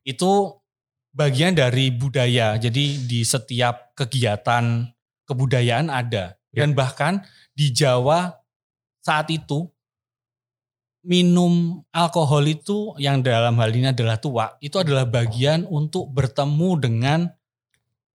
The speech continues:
Speaker 1: yang
Speaker 2: Leluhur.
Speaker 1: leluhur dan yang maha kuasa untuk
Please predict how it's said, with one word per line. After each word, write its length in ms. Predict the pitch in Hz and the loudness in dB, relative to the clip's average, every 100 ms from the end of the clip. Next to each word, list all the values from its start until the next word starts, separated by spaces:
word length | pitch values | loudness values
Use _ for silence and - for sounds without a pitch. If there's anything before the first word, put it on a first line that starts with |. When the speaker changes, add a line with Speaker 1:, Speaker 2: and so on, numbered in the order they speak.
| _ _ | _ _
Speaker 1:
yang 560 | 143 139 139 139 147 143 _ _ _ _ _ _ _ | 0 0 0 -2 -6 -10 _ _ _ _ _ _ _
Speaker 2:
Leluhur. 480 | 127 135 139 95 | 2 4 4 0
Speaker 1:
leluhur 520 | - 170 165 147 170 151 | 0 0 2 2 0 2
dan 340 | 135 123 123 | 0 0 -2
yang 240 | 123 123 127 | -2 -2 -2
maha 600 | 131 107 117 120 110 107 | -4 -2 0 2 0 -2
kuasa 520 | 135 123 113 165 165 | -2 0 0 -2 -2
untuk 560 | 160 156 202 196 - | -4 -6 -4 -4 -6